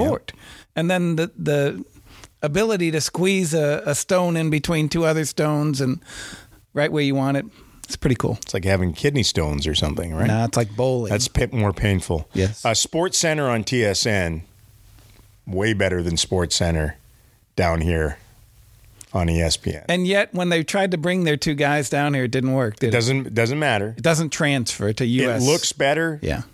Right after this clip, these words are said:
Speaker 2: They cover hockey for the first hour and forty-five minutes, and then there's fifteen minutes of the other sports.
Speaker 1: Yeah.
Speaker 2: Uh, toilets in
Speaker 1: <laughs>
Speaker 2: Canada,
Speaker 1: Oh my gosh.
Speaker 2: especially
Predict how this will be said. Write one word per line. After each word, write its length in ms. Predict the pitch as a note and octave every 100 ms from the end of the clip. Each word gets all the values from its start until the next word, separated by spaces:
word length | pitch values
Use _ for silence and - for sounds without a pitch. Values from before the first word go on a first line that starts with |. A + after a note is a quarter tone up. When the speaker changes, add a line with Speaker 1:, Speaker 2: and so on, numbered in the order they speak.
| - - - _
Speaker 2:
They 160 | A2 A2
cover 500 | - A#2+ A2 G#2 G2
hockey 360 | A#2+ B2+ -
for 160 | C3+ A#2+
the 80 | G#2
first 460 | - A#2+ G2+ - - _
hour 360 | A2 A#2+ C3 B2+
and 220 | - A2
forty-five 600 | - B2+ A#2 A2 A#2+ G#2 G2
minutes, 500 | A2+ C#3+ - - - - - - - _ -
and 80 | F#2+
then 100 | F#2
there's 140 | F#2
fifteen 420 | - G2+ A#2 G2+
minutes 260 | G2+ G2+ -
of 80 | G2
the 100 | G2+
other 140 | G2
sports. 460 | - - A#2 C#3+ G#2
Speaker 1:
Yeah. 80 | - - - - - - - - - - - _
Speaker 2:
Uh, 260 | G#2+ G2 F#2+ -
toilets 680 | D3+ F3+ F3+ F3+ - - - _ - - _ -
in 180 | C3 C3
Speaker 1:
<laughs> 20 |
Speaker 2:
Canada, 460 | C3 C#3+ D#3+ F3 F3+ -
Speaker 1:
Oh 60 | - -
my 60 | -
gosh. 260 | - - - - - - - _ _ _ _ - - - -
Speaker 2:
especially 800 | - - - D#3+ - D#3 D3+